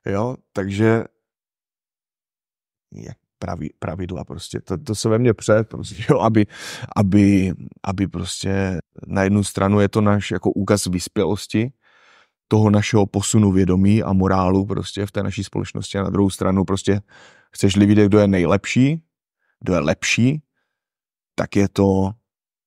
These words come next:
postav je tam a tak jako dáš dva mravence, si tak sobě a pozoruješ, je kterých do koho viděli takhle dřív zápasy. <laughs> Vosa po, vosa proti včele a tohle. <laughs> No, ale,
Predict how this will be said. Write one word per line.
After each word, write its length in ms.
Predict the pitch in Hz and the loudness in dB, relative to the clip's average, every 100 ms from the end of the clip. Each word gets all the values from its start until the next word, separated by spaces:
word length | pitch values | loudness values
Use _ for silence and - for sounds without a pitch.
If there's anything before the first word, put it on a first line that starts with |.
| _ | _
postav 360 | - 95 - 98 | -8 -4 -2 -2
je 120 | 98 | 0
tam 220 | 120 135 - | 0 0 -4
a 80 | 95 95 _ _ | -8 -10 _ _
tak 180 | - 104 | -4 0
jako 240 | 110 110 101 | 0 2 2
dáš 260 | 104 101 | 2 0
dva 140 | 104 104 | 0 0
mravence, 460 | 95 101 107 117 | 2 2 2 0
si 160 | 110 - | -2 -2
tak 200 | 110 - | -4 -2
sobě 200 | 110 113 | 2 2
a 60 | |
pozoruješ, 460 | 95 98 101 101 - | 2 2 4 4 2
je 60 | 98 | -2
kterých 440 | - 98 101 - | 0 0 0 -2
do 80 | 98 | -8
koho 360 | - 101 104 101 _ _ _ _ _ _ _ _ _ - | -8 -6 -6 -8 _ _ _ _ _ _ _ _ _ -4
viděli 260 | 101 104 | 0 2
takhle 200 | 101 101 | 2 2
dřív 320 | 95 101 95 - | 2 2 0 0
zápasy. 500 | 98 95 101 - 107 - 107 _ - | 0 0 -2 -2 -6 -6 -6 _ -18
<laughs> 480 | - - - - - | -16 -16 -16 -18 -4
Vosa 300 | 104 107 113 | 0 2 0
po, 140 | 98 104 - | 0 0 -2
vosa 360 | - 95 95 98 | -4 -2 0 -2
proti 560 | - 104 - 101 95 95 | 0 -4 -2 -2 -2 -6
včele 480 | - - 90 101 - | -6 -4 -2 -2 -2
a 200 | 90 82 | -4 -10
tohle. 340 | - - - | -10 -8 -8
<laughs> 1600 | 107 - - - - - - - - - - - - - 104 _ - | -8 -12 -12 -12 -12 -16 -10 -6 -6 -10 -20 -20 -18 -18 -20 _ 0
No, 280 | 104 98 104 _ _ _ _ _ _ _ _ _ _ - | 2 2 -4 _ _ _ _ _ _ _ _ _ _ -4
ale, 600 | 117 104 104 101 101 | 2 4 4 4 0